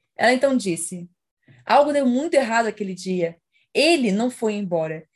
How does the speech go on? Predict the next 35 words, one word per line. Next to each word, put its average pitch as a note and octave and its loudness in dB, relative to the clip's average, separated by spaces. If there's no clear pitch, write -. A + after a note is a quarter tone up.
E A#3+ 2
a B3 -2
culpa D#4 -4
é - -6
sua, C#4 -2
Lucas. F3 -6
Não A3+ 0
aguentava C4 2
mais C4 0
assombração. A3+ -6
Então C4 2
ele D4+ 2
disse A3+ -10
que - -18
se - -14
chamasse G3+ -8
vocês, F#3+ -4
ia G#3 -2
parar", G#3+ -6
disse G3 -12
Bruna G3 -6
entre F#3 -8
lágrimas F3+ -4
e F#3+ -16
continuou. F3 -12
"Finalmente G#3 -4
estão F#3 -8
aqui." F3 -12
Sua G3+ -8
voz G#3+ -2
mudou, F#3 -4
os F#3+ -8
olhos F#3+ 0
ficaram G3 -6
pretos. - -14